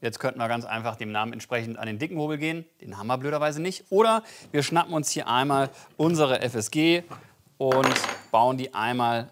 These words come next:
eben hier zum Planfräsen um. Dazu schrauben wir jetzt einmal die beiden Profile hier dran. Das Ganze wird jetzt hier auch nochmal entsprechend auf die Höhe mit dem Fräser eingestellt. Und dann können wir, nachdem das Werkstück festgespannt wurde, auch schon munter losfräsen.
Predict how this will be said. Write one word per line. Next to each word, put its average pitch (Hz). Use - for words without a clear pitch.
eben 117
hier 117
zum 107
Planfräsen 113
um. 202
Dazu 202
schrauben 107
wir 107
jetzt 101
einmal 110
die 104
beiden 92
Profile 180
hier 165
dran. 131
Das -
Ganze 104
wird 98
jetzt 95
hier 113
auch 101
nochmal 98
entsprechend 101
auf 98
die 101
Höhe 104
mit 95
dem 92
Fräser 90
eingestellt. 151
Und 214
dann 117
können 117
wir, 117
nachdem 104
das 95
Werkstück 95
festgespannt 127
wurde, 104
auch 95
schon 98
munter 92
losfräsen. 120